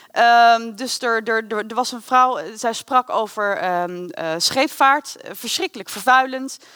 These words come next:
Eh, ze noemde zeker wel dat op dit moment de zeventien grootste, eh, containerschepen net zoveel, eh, eh, brandstof gebruiken als alle auto's bij elkaar.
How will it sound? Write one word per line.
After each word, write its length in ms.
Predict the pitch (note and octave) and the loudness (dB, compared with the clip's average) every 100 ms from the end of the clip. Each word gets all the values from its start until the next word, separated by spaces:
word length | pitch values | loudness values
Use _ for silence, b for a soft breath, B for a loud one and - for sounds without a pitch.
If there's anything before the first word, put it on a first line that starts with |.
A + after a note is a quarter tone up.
| B - | B -6
Eh, 220 | G3+ G3 | 0 0
ze 180 | G3+ C4 | 0 -2
noemde 280 | D4 D4 | 0 0
zeker 380 | A3+ C4+ D#4+ A#3 | 0 0 0 0
wel 240 | G#3 G3 G3+ | 2 2 2
dat 160 | G#3 | -4
op 140 | A#3 G3 | -6 -12
dit 140 | G#3+ | -10
moment 480 | A#3 A3 G#3+ - G3+ | -6 -4 -6 -10 -10
de 60 | |
zeventien 540 | G3+ B3 C4 B3 A#3 A3 | -2 0 0 -6 -10 -8
grootste, 640 | - A#3 A3+ - G#3+ G3+ - B B | -2 0 0 -4 -2 -2 -4 B B
eh, 380 | - F#3 F#3 F3 F#3 | -4 2 4 2 0
containerschepen 1040 | A#3 A3 B3 C4 G#3 - B3 G#3 G#3+ F#3 F3+ b b | -4 -2 0 0 -4 -6 0 0 0 -6 -8 b b
net 220 | A3+ C4 | -2 -2
zoveel, 540 | C4 A3+ A3+ G#3 G3 | -4 -6 -4 -2 -2
eh, 340 | G3 F#3+ F#3 F3+ - F#3+ | 0 0 0 -2 -4 -8
eh, 60 | |
brandstof 440 | F3+ A#3 B3 - A3 | 0 0 0 -6 -10
gebruiken 500 | A3 F#3 G#3+ G#3+ - | -6 2 2 2 -6
als 200 | - - | -6 0
alle 220 | A3+ A3+ | 2 4
auto's 600 | - A3 C#4 C#4+ C#4+ - _ | 4 2 2 -2 -2 -8 _
bij 120 | A#3+ | 4
elkaar. 580 | A#3+ C4 B3 A#3+ C#4+ G#4+ | 4 4 2 4 2 0